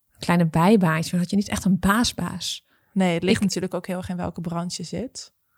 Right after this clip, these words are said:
Speaker 1: Ja, ik heb het zelf nooit echt voor me gezien, nee. Maar ik denk dat het wel iets is wat heel veel vrouwen hebben. En dat zie ik alleen maar als we het over kinderen hebben, zie ik dat bijvoorbeeld bij vriendinnen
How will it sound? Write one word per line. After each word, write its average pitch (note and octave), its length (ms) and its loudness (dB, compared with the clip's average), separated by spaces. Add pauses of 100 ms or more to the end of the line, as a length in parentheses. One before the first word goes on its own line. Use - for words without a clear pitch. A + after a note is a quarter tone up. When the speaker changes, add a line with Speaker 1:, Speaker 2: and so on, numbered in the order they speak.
(640)
Speaker 1:
Ja, G#3 140 4
ik A3+ 120 2
heb A3+ 120 -2
het A#3 80 -8
zelf G#3 260 2
nooit G3+ 180 0
echt - 160 -6
voor A3 240 0
me A3+ 100 2
gezien, F3+ 360 -4
nee. G3+ 280 0
Maar F#3+ 100 0
ik F#3 80 -2
denk F3 140 0
dat F#3 120 -4
het F3 120 -8
wel F3+ 280 0
iets - 180 0
is F#3 140 -2
wat F#3+ 180 -6
heel F#3+ 140 2
veel G3 80 -6
vrouwen F#3 320 2
hebben. F#3+ 380 2 (360)
En F#3+ 100 2
dat F#3+ 120 6
zie A3+ 200 8
ik G#3+ 100 6
alleen G3+ 260 6
maar G#3 100 4
als G3 140 4
we G3+ 60 4
het - 100 -2
over F#3+ 140 0
kinderen B3+ 360 6
hebben, F#3+ 320 4
zie G3+ 140 2
ik G3+ 80 0
dat - 40 -8
bijvoorbeeld G3+ 300 0
bij - 80 -6
vriendinnen A3 280 6